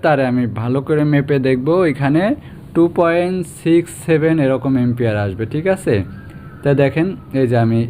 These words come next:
স্টার্টিং আর রানিং কয়েল যে একত্র করে দিছিলাম এটাই দেখলাম, এটাই দেখার পরও দেখেন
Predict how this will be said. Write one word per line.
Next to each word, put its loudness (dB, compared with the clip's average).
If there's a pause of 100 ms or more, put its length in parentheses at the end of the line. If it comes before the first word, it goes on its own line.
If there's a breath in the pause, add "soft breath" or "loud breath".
স্টার্টিং 0
আর 2
রানিং 0
কয়েল 2
যে 2
একত্র -2
করে 2
দিছিলাম 0
এটাই 2
দেখলাম, 0
এটাই 0
দেখার -2
পরও 0
দেখেন 0